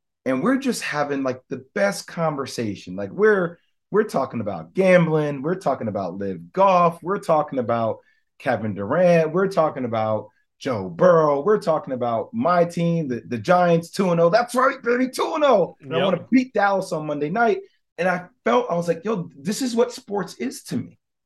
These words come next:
Speaker 1: So, yeah, there are markets for us to focus on, but at the end of the day, I wanna talk about interesting, cool stories that I feel passionate about.
Speaker 2: Mm-hmm.
Speaker 1: You know, and it, it, it can hit certain markets. Sometimes it may not.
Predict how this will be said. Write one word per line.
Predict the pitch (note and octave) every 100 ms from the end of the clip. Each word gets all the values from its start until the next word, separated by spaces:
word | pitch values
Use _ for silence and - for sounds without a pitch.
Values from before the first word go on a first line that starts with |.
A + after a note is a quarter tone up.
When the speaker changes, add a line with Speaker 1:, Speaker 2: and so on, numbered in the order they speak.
| _ _
Speaker 1:
So, | - F3+ F3 E3 D#3+ _ _ _ _ _ _ _ _
yeah, | - F#3 G3+
there | F3 -
are | D3 F#3
markets | D#3+ B2+ C3+ D3+ C#3+
for | -
us | C3 C3
to | -
focus | G#2+ - A2 A2 A#2
on, | C#3+ D3 D#3 D#3+ _ _ _ _ _ _ _
but | - C#3
at | C#3
the | - -
end | E3 F#3
of |
the | E3
day, | A2+ C3 C#3+
I | C#3
wanna | D#3+ C#3+
talk | - - D3
about | D3 B2 G2+ -
interesting, | A#2+ C3 - A#2+ A2+ A2 B2 A2+ G#2+ G#2+ _ _ _ _ _ _
cool | - - D3 C3
stories | A#2+ - C3+ B2+ G#2+
that | G#2
I | A2
feel | A2 G#2+
passionate | - - F#2 - F2+ D#2
about. | D#2 C2+ - _ _
Speaker 2:
Mm-hmm. | C#3+ B2+ D#3+ E3+ _ _ _ _
Speaker 1:
You | A#2
know, | A#2+ C3
and | C3+ C3+ -
it, | B2+ - _ _ _ _ -
it, | B2+ -
it | C#3
can | D3+
hit | A#2 F3+ G#3 -
certain | F#3+ F3+
markets. | E3+ E3+ F3 F3
Sometimes | D#3 D#3 D#3+ D#3
it | D#3
may | E3+
not. | F3 F3+ -